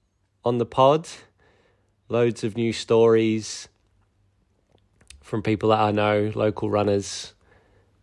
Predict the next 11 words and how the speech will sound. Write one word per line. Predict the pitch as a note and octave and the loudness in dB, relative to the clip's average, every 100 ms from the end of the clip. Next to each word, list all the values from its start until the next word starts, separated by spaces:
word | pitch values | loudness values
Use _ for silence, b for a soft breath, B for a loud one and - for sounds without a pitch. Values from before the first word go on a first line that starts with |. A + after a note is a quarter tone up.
| _ _ _ _ | _ _ _ _
So | - - | -2 4
yeah, | A#2 A2+ F#2+ | 6 6 6
really, | G#2+ A#2 A2+ G#2 A2 | 4 4 4 0 -2
really | - A2 G#2+ | 2 2 4
looking | G#2 - | 2 -2
forward | G#2 A2 G#2 | 0 0 0
to | - | -2
sharing | - G#2+ G2 G2 | -2 0 0 -2
that | F#2+ | -4
with | - F#2 | -4 -6
you | F2+ F#2+ F#2+ F2+ | -4 -4 -4 -6